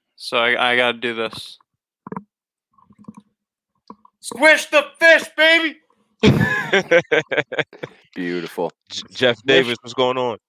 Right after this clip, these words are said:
Speaker 1: the fish.
Speaker 3: Squish 'em.
Speaker 1: You love this
Speaker 2: That wa-
Speaker 1: channel, we love you too.
Speaker 2: That was funny.
Speaker 1: So any viewers watching this, we appreciate all the comments. Keep engaging in the comment section. We'll keep posting them up here.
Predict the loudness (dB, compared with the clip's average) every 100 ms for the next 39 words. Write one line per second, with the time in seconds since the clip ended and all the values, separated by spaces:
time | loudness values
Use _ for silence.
0 | _ -12 -12 -14 _ -2 -2 -2 -8 -20
1 | -20 _ _ _ _ _ _ _ _ -20
2 | -10 -8 -8 -14 -20 _ _ _ _ _
3 | _ _ _ _ _ -6 -2 -2 -2 -4
4 | -2 0 0 -2 -2 0 0 0 -4 0
5 | 0 0 -2 _ _ _ -12 -12 -12 -14
6 | -10 -2 2 0 -2 _ _ _ -4 -2
7 | -2 -2 -2 -2 -4 -2 -2 -4 -4 -4
8 | -4 -12 _ -4 -4 -2 -6 -6 -4 -2
9 | 0 -2 _ _ _ _ -2 0 0 -4
10 | _ _ _ _ -20 -4 0 2 2 -4
11 | -10 -18 _ _ -6 -4 -4 -6 -2 -2
12 | -4 -6 -8 -4 -2 0 -4 -2 -4 -4
13 | -12 -12 -8 -6 -6 -6 -2 -2 -4 -4
14 | 0 -2 0 0 0